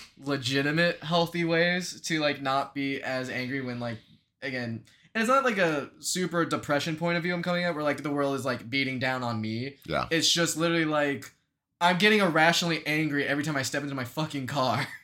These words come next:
Speaker 2: Yeah. Well, I think you've, you've, you've conditioned your brain to feel anger when you drive. However, uh,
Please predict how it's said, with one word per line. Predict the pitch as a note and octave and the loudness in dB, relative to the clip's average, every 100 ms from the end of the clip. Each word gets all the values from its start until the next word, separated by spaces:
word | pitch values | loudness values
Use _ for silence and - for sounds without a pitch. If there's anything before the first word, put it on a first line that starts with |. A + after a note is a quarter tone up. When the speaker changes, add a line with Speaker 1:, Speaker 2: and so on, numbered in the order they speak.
| _ | _
Speaker 2:
Yeah. | C#2+ C2 A#1+ _ _ _ _ _ _ _ _ - | -2 -2 -2 _ _ _ _ _ _ _ _ 0
Well, | F#2+ | 2
I | |
think | G#2+ F2+ | 2 2
you've, | G2 F2+ D2+ | 2 0 -2
you've, | F#2+ F2+ D#2 - _ | -2 -2 -4 -12 _
you've | F#2+ F2+ D2+ - _ _ _ | -6 -6 -6 -14 _ _ _
conditioned | - A2 G#2+ A2 F2+ | -4 2 4 4 2
your | F#2 | 0
brain | D#2+ F2+ G#2+ G2 C#2+ | 2 2 2 0 -4
to | C#2 D#2+ C#2+ C2 C2 A#1 | -6 -4 -4 -4 -6 -8
feel | - F#2 E2+ D2 | -6 -2 0 -2
anger | D2 D#2 C#2 C#2 C#2 | -6 -6 -6 -6 -6
when | C#2 C#2+ | -6 -6
you | C2+ C2+ | -6 -6
drive. | C#2 C2 B1+ G1+ - _ - | -2 0 0 -4 -10 _ -4
However, | D2+ E2+ E2+ D2 D2 C2+ - _ _ _ _ - | 2 4 4 2 -2 -2 -10 _ _ _ _ -8
uh, | D2+ C#2 C2+ C2+ A#1 | -4 -2 0 -2 -4